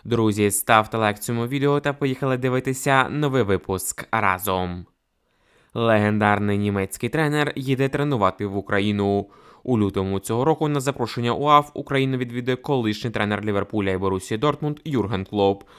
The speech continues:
повідомляє видання Динамо Манія. Зазначено, що п'ятдесятидев'ятирічний німець проведе майстер-клас для українських тренерів, який буде складатися з теоретичної частини і роботи на футбольному полі.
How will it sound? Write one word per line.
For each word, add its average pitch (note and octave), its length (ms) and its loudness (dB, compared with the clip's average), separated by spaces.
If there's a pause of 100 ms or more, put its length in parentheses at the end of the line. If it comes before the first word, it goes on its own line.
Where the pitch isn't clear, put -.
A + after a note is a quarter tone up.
(140)
повідомляє D3 640 0
видання D3+ 460 -2
Динамо C3+ 380 0
Манія. F#2 480 2 (340)
Зазначено, D#3+ 440 -2
що C3+ 140 -4
п'ятдесятидев'ятирічний G#2+ 1040 -4
німець C#3 300 -4
проведе C3+ 340 0
майстер-клас A#2+ 680 -2
для A#2+ 100 -2
українських A2+ 580 -2
тренерів, G#2+ 520 -2 (260)
який A2 240 -6
буде B2+ 160 2
складатися A#2 480 -2
з - 60 -10
теоретичної - 540 -4
частини D3 500 -4
і - 40 -2
роботи C3+ 400 0
на C#3+ 120 0
футбольному F#2+ 640 -2
полі. F#2 540 -2